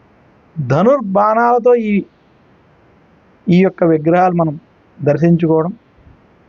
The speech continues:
అటువంటి ఈ భద్రాచల క్షేత్రం చాలా ప్రత్యేకమైనది. ప్రతి ఒక్కరు, వివాహమైన ప్రతి ఒక్కరూ కూడా, అలాగే ఎవరికైనా జీవితంలో వివాహం ఆలస్యం అవుతున్నా, వైవాహిక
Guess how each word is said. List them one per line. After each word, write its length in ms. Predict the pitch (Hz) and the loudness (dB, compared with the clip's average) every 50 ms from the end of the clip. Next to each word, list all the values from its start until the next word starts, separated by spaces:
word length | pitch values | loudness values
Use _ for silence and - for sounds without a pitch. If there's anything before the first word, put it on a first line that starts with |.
| _ _ _ _ _ _ - | _ _ _ _ _ _ -6
అటువంటి 420 | 165 160 190 196 202 208 196 202 160 151 190 | -2 0 0 2 0 0 0 -2 -2 0 2
ఈ 20 | 196 190 156 135 120 | 2 0 0 -2 -4
భద్రాచల 680 | 156 156 147 143 139 190 214 220 233 226 220 233 208 196 - | -4 -4 -4 -4 -2 0 0 0 0 0 0 -2 -2 -4 -8
క్షేత్రం 340 | - - 180 170 - 202 208 208 190 | -4 -4 -4 -4 -4 -4 -4 -2 0
చాలా 120 | 240 175 151 156 | 0 0 0 -2
ప్రత్యేకమైనది. 680 | 147 117 - - 160 151 147 139 139 139 139 143 165 175 - _ _ _ _ _ _ _ _ _ _ _ _ _ _ _ _ _ _ _ _ _ _ _ _ _ _ _ _ _ _ _ _ - - | -4 -6 -4 -4 -4 -2 -2 -4 -4 -6 -8 -8 -10 -10 -12 _ _ _ _ _ _ _ _ _ _ _ _ _ _ _ _ _ _ _ _ _ _ _ _ _ _ _ _ _ _ _ _ -4 -4
ప్రతి 320 | 175 170 - - 247 240 | -4 -4 -4 -2 0 0
ఒక్కరు, 400 | 240 220 - - - 220 208 202 185 180 180 | 0 0 0 -2 -2 0 2 2 2 2 2
వివాహమైన 760 | 180 190 220 233 240 247 220 214 233 233 226 214 214 208 214 202 - | 2 2 2 0 0 -2 -2 -4 -2 -4 -2 -2 -2 -2 -2 -2 -2
ప్రతి 280 | 185 170 - - 208 208 190 190 170 | -4 -4 -4 -2 -2 0 0 0 -2
ఒక్కరూ 360 | - _ - 202 196 190 180 165 165 165 | -4 _ -4 -2 0 0 0 -2 -2 -2
కూడా, 220 | 147 143 143 143 - - - _ _ _ _ _ _ _ _ _ _ _ _ _ _ _ - - | -2 -2 -2 -4 -4 -8 -12 _ _ _ _ _ _ _ _ _ _ _ _ _ _ _ -4 0
అలాగే 240 | 156 180 196 220 214 202 180 | 0 2 2 2 2 2 2
ఎవరికైనా 360 | 190 208 202 226 220 226 233 240 240 233 _ _ - 139 127 | 0 0 0 0 0 0 0 -2 -2 -6 _ _ -12 -6 0
జీవితంలో 400 | 160 185 196 190 233 220 226 226 208 170 165 | 2 2 2 2 2 2 2 2 2 0 0
వివాహం 420 | 160 190 220 233 254 233 254 269 - _ _ - 147 156 170 196 | 0 0 0 0 0 0 -2 -4 -6 _ _ -4 -2 0 2 2
ఆలస్యం 460 | 226 262 285 - - - 262 254 247 220 | 2 0 0 -2 -4 -4 -2 0 2 2
అవుతున్నా, 420 | 196 170 - 185 175 170 165 160 160 - - - _ _ _ _ _ _ _ _ _ _ _ _ _ _ _ _ _ _ _ _ _ _ 156 | 0 0 -2 -2 0 0 0 0 -2 -4 -8 -10 _ _ _ _ _ _ _ _ _ _ _ _ _ _ _ _ _ _ _ _ _ _ -2
వైవాహిక 540 | 156 185 214 233 262 262 262 262 254 247 | 0 0 2 2 2 2 0 0 -2 0